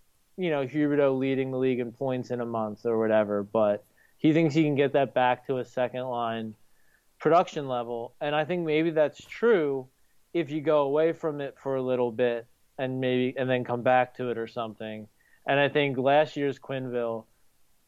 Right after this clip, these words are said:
would have realized that by now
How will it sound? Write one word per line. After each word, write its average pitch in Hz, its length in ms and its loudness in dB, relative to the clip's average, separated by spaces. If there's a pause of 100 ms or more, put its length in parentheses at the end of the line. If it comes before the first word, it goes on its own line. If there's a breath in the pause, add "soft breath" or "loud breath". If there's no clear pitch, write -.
(260)
would 156 240 4
have 135 180 2
realized 139 600 2
that 120 220 -6
by 120 180 -8
now 110 460 -10